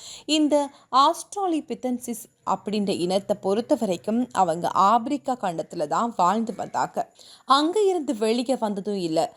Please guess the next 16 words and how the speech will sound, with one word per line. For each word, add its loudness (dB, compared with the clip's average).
அது 2
மட்டும் 0
இல்லாம, 0
அவங்க 0
இருபது -4
லட்சம் -4
வருஷத்துக்கு -2
முன்னாடியே 0
வாழ்ந்து 0
அப்ப 0
அழிஞ்சு -4
போன -4
ஒரு -4
இனம். -8
அவங்க 4
எப்படி 0